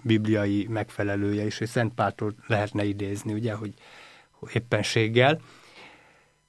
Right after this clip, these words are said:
hogy a gyengeségemben vagyok erős, tehát, hogy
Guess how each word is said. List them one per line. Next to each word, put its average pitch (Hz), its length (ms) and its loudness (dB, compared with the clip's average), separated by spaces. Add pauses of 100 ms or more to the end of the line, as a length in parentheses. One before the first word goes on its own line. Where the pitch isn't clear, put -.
(180)
hogy 127 180 4
a 127 40 8
gyengeségemben 113 960 4
vagyok 107 340 -2
erős, 107 440 0
tehát, 104 380 0
hogy 107 200 2